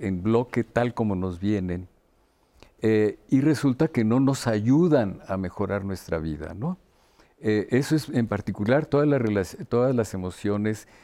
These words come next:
relacionadas con la vida amorosa.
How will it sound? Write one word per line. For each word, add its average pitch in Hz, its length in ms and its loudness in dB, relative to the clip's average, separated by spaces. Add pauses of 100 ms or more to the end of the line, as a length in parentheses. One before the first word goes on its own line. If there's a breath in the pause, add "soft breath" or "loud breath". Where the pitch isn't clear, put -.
(140 soft breath)
relacionadas 104 640 0
con 110 420 0
la 98 100 2
vida 104 260 2
amorosa. 85 600 -4